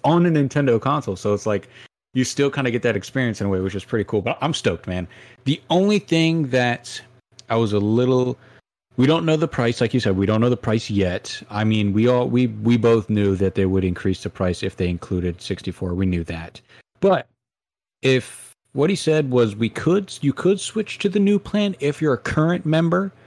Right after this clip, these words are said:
So we'll have to see how that goes. I don't know if, let's, let's say there's a, let's say they, there's, um, let's say it's, it's twenty,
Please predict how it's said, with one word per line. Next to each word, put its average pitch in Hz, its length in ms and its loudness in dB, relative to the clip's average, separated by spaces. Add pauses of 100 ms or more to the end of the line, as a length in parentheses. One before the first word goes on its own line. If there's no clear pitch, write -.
(400)
So 117 720 4
we'll 113 160 2
have 156 120 -2
to 139 60 -2
see 139 220 0
how 131 120 2
that 110 140 2
goes. 110 440 2
I 107 120 -2
don't 107 280 0
know 104 180 0
if, - 260 -6
let's, 101 400 -2
let's 117 160 0
say 113 200 2
there's 107 220 0
a, 104 60 -6 (200)
let's 110 180 -2
say 110 240 0
they, 101 220 2 (520)
there's, 101 300 0
um, 92 460 -2 (760)
let's 113 220 -2
say 113 140 2
it's, - 140 -6 (260)
it's - 240 -4
twenty, 117 540 0